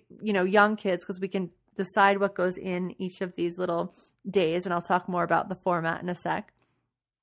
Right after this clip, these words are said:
Um, it's just a really good way to center your family around how you want the fa-, the holidays to be, what you're defining them to be. So let's dive in and let's get started with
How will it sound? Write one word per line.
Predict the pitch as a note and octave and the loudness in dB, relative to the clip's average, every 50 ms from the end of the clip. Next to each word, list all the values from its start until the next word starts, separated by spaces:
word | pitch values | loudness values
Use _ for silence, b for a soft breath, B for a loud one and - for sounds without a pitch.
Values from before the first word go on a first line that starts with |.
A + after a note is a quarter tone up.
| _ _ _ _ _ _ _ _ _ b b b b b b b - | _ _ _ _ _ _ _ _ _ b b b b b b b 2
Um, | A#3 A#3 A3+ - | 4 4 4 2
it's | C4+ - C4+ A#3+ | 0 -2 -2 -4
just | - C#4+ - D4+ | -6 -2 0 0
a | C#4 | 0
really | A#3+ A3+ B3 C#4 C4+ D#4+ D#4+ D4 | 0 0 -2 0 2 2 2 2
good | B3+ C#4 B3+ A#3+ G#3+ | 2 2 2 2 2
way | G3+ G3+ G3 F#3+ F#3 F#3 F#3+ F#3+ | 2 2 2 2 2 2 0 -2
to | F#3+ - F#3 - - - | -4 -6 -8 -8 -4 -2
center | - G3+ G#3 G#3 - A#3+ A3 - - - _ _ - | 2 2 2 2 2 0 -2 -2 -2 -6 _ _ -4
your | G3 G3 F#3+ | -2 0 0
family | F3+ - - B3+ C4 C#4 C4 A3 F#3 F3+ F3 F3 F3 - | 0 -2 -2 0 0 2 2 0 0 -2 -4 -4 -6 -6
around | G3 F#3+ G3+ G3 G3 G3+ G3+ G3+ - - | -2 0 2 4 4 2 0 -2 -6 -4
how | - A3+ A3+ A3 | 0 2 2 2
you | G#3+ G3+ G#3 G#3 A3 B3 C#4 D4 D4 | 2 -2 -4 -4 0 2 2 2 2
want | C4+ A#3 G3+ E3 - - - | 2 0 -2 -2 -4 -6 -10
the | F3+ | -12
fa-, | - - F3+ E3+ - _ _ _ - | -10 -8 -10 -10 -10 _ _ _ -4
the | G3 F3 | -2 0
holidays | F3+ F3 F3 E3+ - - F3+ - - | 2 2 2 0 0 -4 -6 -8 -8
to | - F3+ | -8 -8
be, | F#3 E3 E3+ | -6 -6 -4
what | - E3+ E3 - | -4 -4 -4 -2
you're | G3+ G#3+ A3 A3 G#3+ | 0 0 0 2 0
defining | A3+ G#3+ - - F#3+ F3+ F3 F3 E3+ F3 | -2 -4 -4 -2 -2 0 0 -2 -2 -4
them | E3+ E3 - | -6 -6 -8
to | - F3 | -10 -10
be. | E3 - - - - _ _ - b b b b b b b | -10 -10 -10 -12 -16 _ _ -20 b b b b b b b
So | - B3+ | -2 0
let's | A#3+ A#3+ C#4 D#4 - - - - | 4 6 6 4 4 2 2 6
dive | G4+ F#4 F#4 F4 B3 | 8 8 8 8 4
in | G#3 F3+ F3 F3+ F#3+ | 2 0 0 -2 -4
and | - - G3 G3+ | -4 -4 -2 -4
let's | G#3 G3+ - | -4 -4 -4
get | B3 G#3 | -6 -6
started | - - - A3 G3 F#3 F#3 F3 E3+ F3 F#3 F#3 B B B B B B | -6 -4 0 2 2 4 4 2 0 -2 -4 -6 B B B B B B
with | - A3 G#3+ G#3+ G#3 G3+ - | 4 6 8 8 6 4 0